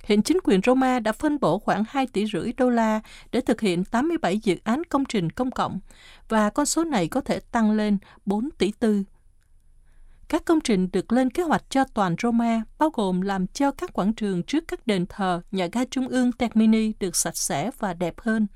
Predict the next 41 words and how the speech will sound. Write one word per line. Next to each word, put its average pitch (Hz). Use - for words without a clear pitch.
phục 220
hồi 208
các -
di 277
sản 202
văn 254
hóa, 240
các 330
công 262
trình 170
cổ, 175
xây 330
dựng 196
đường 196
hầm 185
dành 196
cho 294
người 208
đi 254
bộ 160
từ 180
Vatican 233
đến 240
Bảo 175
tàng 175
Vatican, 208
trung 247
tâm 220
đón 240
tiếp 339
người 180
vô 220
gia 240
cư, 226
nhà 180
vệ 165
sinh 226
công 214
cộng. 170
Theo 233
Vatican, 214